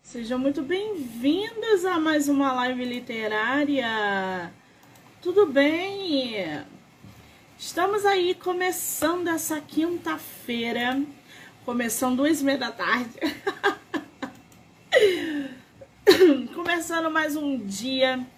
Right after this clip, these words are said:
com bate-papo de autores, muitas risadas e, claro, né, gente, livro, livro por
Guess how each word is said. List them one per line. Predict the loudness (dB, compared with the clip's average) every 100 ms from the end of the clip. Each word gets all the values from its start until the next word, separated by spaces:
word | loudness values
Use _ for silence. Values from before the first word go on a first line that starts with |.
| _ _ _ _ _ -20 _ -20 -20 -20 -20 -20 -20 _ 0
com | 2 4
bate-papo | 4 2 -2 0 0 -4
de | -4
autores, | -4 -4 0 8 10 10 8 2 -4 -8 -6
muitas | -2 0 2 0 -6 -8 -6 -6 -10 -14 -16 -20 -18 -10
risadas | -8 -8 -4 2 4 4 4 2 2 0 0
e, |
claro, | -4 -4 -2 0 -2
né, | -4 -4 -4
gente, | -4 -6 -6 -2
livro, | 0 2 0 -4
livro | -6 0 0 0 -2 -10 -12
por | -14